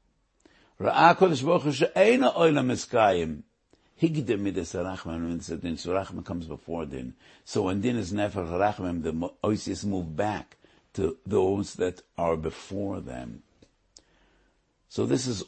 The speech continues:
all Divrei Remez. Achdatam. Chav Dalatet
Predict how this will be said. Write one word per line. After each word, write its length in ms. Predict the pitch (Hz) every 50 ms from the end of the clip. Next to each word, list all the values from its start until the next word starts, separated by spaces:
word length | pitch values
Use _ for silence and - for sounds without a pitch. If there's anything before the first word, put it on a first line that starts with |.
| -
all 600 | 113 113 113 110 110 110 113 113 110 110 110 107 - _ _ _ _ _ _ -
Divrei 800 | 78 - 82 80 76 73 82 78 73 73 71 69 69 71 76 - _ _ _ _ _ -
Remez. 720 | - 62 64 58 53 52 50 50 50 50 - - - - - _ _ _ _ _ _ _ _ _ _ _ _ _ _ _ _ _ _ _ _ _ _ _ _ _ _ _ _ _ - 120
Achdatam. 1000 | 127 135 - - - - - 107 107 104 - - - - 76 69 62 58 58 - - _ _ _ _ _ _ _ _ _ _ _ _ _ _ _ _ _ _ _ _ 50 52 - _ _ _ _ _ _ _ _ _ _ _ _ - -
Chav 320 | - - - 143 165 160
Dalatet 800 | 147 160 156 156 151 139 113 - 160 117 82 - - - -